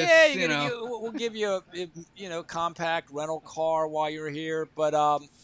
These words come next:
Speaker 1: no, we're paying, we're paying him real money, and this guy was the assistant head coach with, with the Ravens, um,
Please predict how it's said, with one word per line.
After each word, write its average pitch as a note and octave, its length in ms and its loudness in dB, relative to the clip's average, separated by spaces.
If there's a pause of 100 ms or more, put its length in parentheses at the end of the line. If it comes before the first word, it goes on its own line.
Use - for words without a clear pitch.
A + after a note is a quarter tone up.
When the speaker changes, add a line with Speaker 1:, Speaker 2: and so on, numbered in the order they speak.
(220)
Speaker 1:
no, C4 240 6
we're A#3 160 2
paying, C#4 240 4 (340)
we're B3+ 140 4
paying C4 280 2
him D3+ 160 -4
real G#3 360 2
money, F3 640 -4 (440)
and F#3+ 120 -8
this E4 180 -4
guy A#3+ 240 -2
was F#3+ 240 -4
the D3+ 140 -8
assistant E3+ 500 -6
head D3 280 -4
coach C#3 380 -8
with, A#2 140 -10 (340)
with A2 180 -12
the F#2+ 100 -16
Ravens, G#2 800 -8 (440)
um, A2 580 0